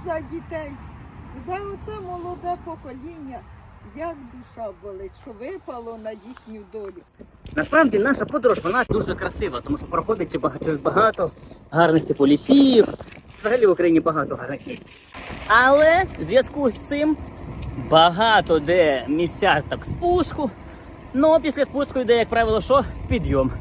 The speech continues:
Speaker 2: Тому це також трошки виматує, коли ти, типу, спускаєшся, підіймаєшся, спускаєшся, підіймаєшся, спускаєшся, підіймаєшся. Ще й вітерочок дує навстрічу. Трошки стримує тебе. А, наступні годин п'ятнадцять-двадцять десь це те, що мені бачити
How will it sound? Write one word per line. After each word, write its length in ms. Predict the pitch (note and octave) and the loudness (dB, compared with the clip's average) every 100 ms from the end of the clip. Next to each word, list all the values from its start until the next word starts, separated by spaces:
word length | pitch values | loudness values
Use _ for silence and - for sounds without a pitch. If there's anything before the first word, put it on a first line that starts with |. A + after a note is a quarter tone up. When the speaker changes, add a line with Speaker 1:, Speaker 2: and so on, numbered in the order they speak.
| - | 0
Speaker 2:
Тому 240 | B3+ C4 D4+ | 4 4 6
це 120 | C#4 | 4
також 300 | D4 C4 A3+ | 4 2 2
трошки 280 | A#3 A3+ G3 | 2 2 2
виматує, 440 | G#3 A#3 A#3+ G3+ | 4 4 4 2
коли 180 | E3+ F3 | 2 0
ти, 100 | D3 | -2
типу, 220 | D3 C#3 | -6 -6
спускаєшся, 540 | - C4 C#4+ C#4 - | -6 -2 2 2 0
підіймаєшся, 480 | D3 C3 D#4+ G3+ C#4 | -6 -4 -2 -2 -4
спускаєшся, 440 | D#3 - C4 G#3 C3 | -8 0 2 2 0
підіймаєшся, 500 | D3 G#3+ A3 G3 G3 | -4 -2 -4 -4 -6
спускаєшся, 340 | A#3+ B3 C#3 | -4 -4 -4
підіймаєшся. 440 | C#3+ F#3 G3+ D#3 - - - - - - - - | -4 -2 -2 -6 -12 -16 -16 -16 -16 -16 -16 -4
Ще 80 | C4 | 0
й 80 | |
вітерочок 460 | F#3 F#3+ F3 G#3 F3 | 2 2 2 2 2
дує 180 | E3 E3+ | 2 4
навстрічу. 440 | D#3+ - E3 - A2+ - - - - - - - | 2 0 -2 -2 -8 -8 -10 -8 -8 -8 -10 -8
Трошки 280 | - F3+ F3+ | -4 -4 -4
стримує 340 | - E3 C3+ B2 | 2 4 4 0
тебе. 300 | A#2+ F#2+ - - - - - - - - - - - | -4 -8 -10 -12 -10 -8 -4 -4 -4 -4 -4 -2 2
А, 40 | E3+ | 4
наступні 680 | E3+ - - - F#3 E3+ D#3 - D3 | 4 6 4 6 4 6 4 2 2
годин 300 | E3 D#3+ D3 - | 2 2 0 0
п'ятнадцять-двадцять 880 | C#3+ D3 C#3 B2+ B2 B2 D3+ D#3 - | -2 0 -2 0 -4 -2 -2 -4 -6
десь 140 | A2 - | -6 -4
це 60 | - - | -6 -4
те, 180 | C#3+ C#3 - - - - - - | -2 -2 -4 -6 -8 -10 -10 -8
що 80 | C#3 | -2
мені 200 | C#3 C3 | 0 0
бачити 420 | B2+ C3 - C3+ | 0 -2 -4 -8